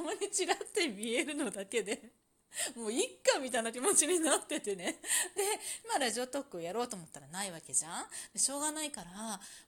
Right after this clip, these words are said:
もうこういう時にこう何かさ、こう読むものがあればと思って、そういう時に限ってほんと何も持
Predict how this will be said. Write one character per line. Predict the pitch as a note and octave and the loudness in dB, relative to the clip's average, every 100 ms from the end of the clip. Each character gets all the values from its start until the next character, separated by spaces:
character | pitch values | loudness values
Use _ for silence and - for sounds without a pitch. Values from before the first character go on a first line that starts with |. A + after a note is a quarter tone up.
| - | -18
も | F3 E3+ D#3+ | -14 -14 -12
う | |
こ | - A3 | -6 -4
う | |
い | A3+ | -2
う | A#3 | -4
時 | B3 A#3+ | -4 -6
に | F3 D#3 | -10 -10
こ | F3+ | -6
う | |
何 | F#3 C4+ C#4 | 0 0 0
か | B3+ | 4
さ、 | - A3 G#3+ F#3 E3+ | 6 6 4 -2 -4
こ | G3 | -6
う | F#3 | -4
読 | G3+ D#4 | -2 -2
む | G#4+ | 0
も | C#4 G#3 | 0 0
の | E3+ | -2
が | D#3+ - | -4 0
あ | G#3 | 0
れ | G3+ | 0
ば | F#3 D#3+ | -4 -6
と | |
思 | E3+ | 4
っ | |
て、 | F3 | 8
そ | E4 | 8
う | |
い | A4+ | 8
う | |
時 | A#4 | -4
に | E4 | -4
限 | A#3+ C#4 | -4 -4
っ | D4 | -4
て | - | -6
ほ | G3+ | -10
ん | B3+ | -8
と | D4 | -4
何 | G#3+ | -2
も | |
持 | A#3+ | -2